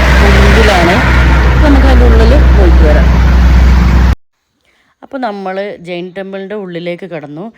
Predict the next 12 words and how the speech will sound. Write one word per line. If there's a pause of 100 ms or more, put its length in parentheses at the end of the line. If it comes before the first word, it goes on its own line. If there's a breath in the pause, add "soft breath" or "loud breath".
(400 soft breath)
അപ്പോൾ
അവിടെ
ഒരു
ഗേറ്റൊക്കെ
ക-,
കടന്ന്
നമ്മൾ
മുന്നോട്ട്
വരുമ്പോൾ
ഒരു
ഫലകമൊക്കെ (100)
കാണാം.